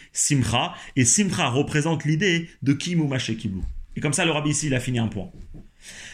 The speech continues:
Mais là, à partir du Seif Zayin, le Rabbi, ben, il va rentrer un peu plus profond. Parce que d'après ce qu'on a expliqué, Kimoum Haché Kiblou, donc c'est l'acceptation de recevoir la Torah de plein gré, et c'est représenté par le jour de Purim.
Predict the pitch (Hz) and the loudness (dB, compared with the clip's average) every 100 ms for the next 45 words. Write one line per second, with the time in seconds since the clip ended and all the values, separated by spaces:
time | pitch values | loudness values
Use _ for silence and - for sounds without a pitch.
0 | - _ - - 143 233 196 156 190 175 | -20 _ -20 0 2 2 2 0 2 2
1 | 170 151 175 190 156 151 180 156 151 147 | 4 4 4 2 2 2 0 2 0 0
2 | 143 139 139 147 151 135 117 127 123 107 | 0 2 0 0 2 2 2 2 2 2
3 | 95 - 120 160 170 233 214 180 170 - | -2 -6 -4 0 2 0 0 2 2 0
4 | 147 202 160 135 - - - _ _ - | 0 2 2 2 -4 -20 -20 _ _ -14
5 | - - - - 262 240 220 180 165 151 | -14 -16 -18 -2 0 4 4 4 2 0
6 | - 139 120 147 - 120 117 127 147 151 | 2 6 6 6 2 -2 0 2 2 0
7 | 170 160 147 127 - 131 - _ _ _ | 0 0 0 0 2 0 -2 _ _ _
8 | 113 110 131 131 135 147 123 127 123 131 | 0 4 4 4 4 4 2 2 2 2
9 | 117 127 123 107 110 - - - - 123 | 0 0 -2 0 -2 -6 -12 -18 -4 0
10 | 156 151 165 165 170 220 214 156 156 156 | 4 4 4 4 4 2 2 4 4 4
11 | 160 139 127 113 90 | 4 2 2 2 0